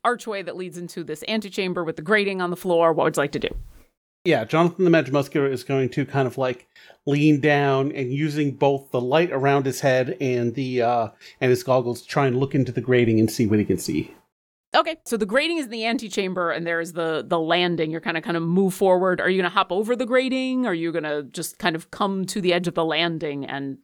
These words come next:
Speaker 1: check out the grating?
Speaker 2: Uh, edge of the landing and peek in.
Speaker 1: Okay.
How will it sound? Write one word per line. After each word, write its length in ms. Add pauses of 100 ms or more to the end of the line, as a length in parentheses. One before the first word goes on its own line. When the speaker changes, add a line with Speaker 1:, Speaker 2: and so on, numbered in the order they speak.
Speaker 1:
check 220
out 160
the 40
grating? 380 (480)
Speaker 2:
Uh, 200 (220)
edge 200
of 80
the 80
landing 400
and 240 (640)
peek 180
in. 160 (400)
Speaker 1:
Okay. 160